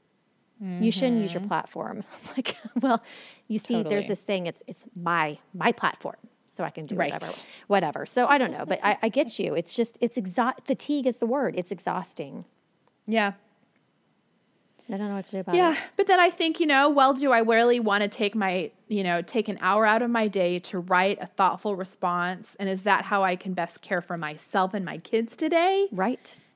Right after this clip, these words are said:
Speaker 2: And it's like, at the end of the day, I'm trying to make this world better for my kids. And if I am just an angry ball of rage,
Speaker 1: Mm-hmm.
Speaker 2: I don't know. It's hard.
Speaker 1: It is.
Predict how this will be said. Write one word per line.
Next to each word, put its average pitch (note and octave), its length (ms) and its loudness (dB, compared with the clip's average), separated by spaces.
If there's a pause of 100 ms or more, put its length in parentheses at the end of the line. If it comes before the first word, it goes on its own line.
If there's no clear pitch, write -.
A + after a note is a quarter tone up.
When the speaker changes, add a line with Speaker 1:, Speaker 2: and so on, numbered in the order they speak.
Speaker 2:
And B3+ 120 -2
it's B3 200 -6
like, C4 340 4
at B3 120 -2
the - 100 -4
end C#4+ 120 -2
of D4+ 60 0
the C#4 80 0
day, C#4 240 4
I'm A3 140 0
trying C#4 220 -4
to C4+ 40 -2
make A#3 200 -2
this A3 160 -8
world G3+ 200 -2
better G3+ 340 2
for A3+ 140 -6
my F#3+ 160 -2
kids. G#3+ 540 -2
And G3 140 -4
if F#3+ 160 -8
I G3 200 0
am G#3+ 180 0
just - 280 -8 (220)
an F3+ 140 -6 (140)
angry G#3 320 0
ball F#3 260 2
of E3+ 120 -6
rage, F#3 760 -4
Speaker 1:
Mm-hmm. G3 420 -6 (1400)
Speaker 2:
I G#3+ 40 -4
don't A3+ 100 2
know. G3+ 140 0 (200)
It's - 180 -6
hard. - 340 -8 (160)
Speaker 1:
It G#3+ 100 -4
is. F4+ 240 -2